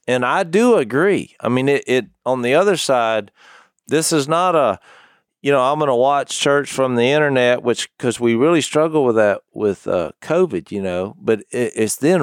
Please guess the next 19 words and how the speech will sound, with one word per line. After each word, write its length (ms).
really 440
becoming, 680
uh, 260
you 140
know, 140
a 80
product 760
in 200
that 260
time, 260
which 160
I 80
think 300
is 120
why 220
it 100
was 120
so 180
difficult. 680